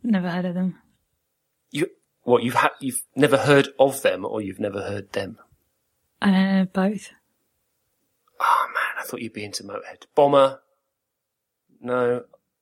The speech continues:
Speaker 2: Overkill?
Speaker 1: No.
Speaker 2: I did Overkill at karaoke with Jeremy Keith once, nearly killed me. <laughs> Anyway, we're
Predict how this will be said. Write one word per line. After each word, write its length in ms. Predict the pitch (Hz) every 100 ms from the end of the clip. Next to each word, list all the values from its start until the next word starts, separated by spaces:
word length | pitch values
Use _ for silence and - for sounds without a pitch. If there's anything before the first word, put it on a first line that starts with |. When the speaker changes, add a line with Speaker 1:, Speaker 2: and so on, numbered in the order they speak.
| _ _ _ _ _ _ -
Speaker 2:
Overkill? 600 | 151 151 160 156 151 151 _ _ _ _ _ _ _ _ _ _ 226
Speaker 1:
No. 520 | 226 202 202 202 208 208 _ _ _ -
Speaker 2:
I 80 | 123
did 160 | 139
Overkill 600 | 135 123 123 - 107 101 -
at 140 | 117 -
karaoke 520 | 123 110 113 117 101
with 140 | 101
Jeremy 280 | 113 104 104
Keith 260 | - 139 -
once, 240 | 104 -
nearly 160 | 107 113
killed 240 | 143 156
me. 160 | - _ _ _ _ _ _ _ _ -
<laughs> 60 | - - - - _ _ _ _ _ _ -
Anyway, 280 | 180 - - -
we're 120 | 220